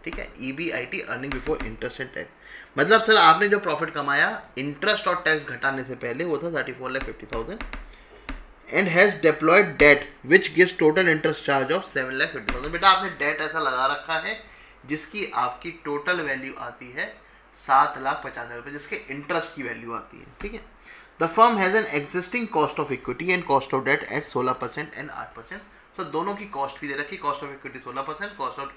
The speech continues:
debt आठ percent। The firm has a new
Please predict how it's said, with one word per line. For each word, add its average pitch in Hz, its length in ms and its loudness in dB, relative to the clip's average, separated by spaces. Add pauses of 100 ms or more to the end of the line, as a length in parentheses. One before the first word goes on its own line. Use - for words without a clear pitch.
(140)
debt 131 240 -6 (120)
आठ 117 220 -12
percent। - 1300 -18
The 156 140 2
firm 226 360 4
has 175 140 0
a 208 140 2
new 185 240 0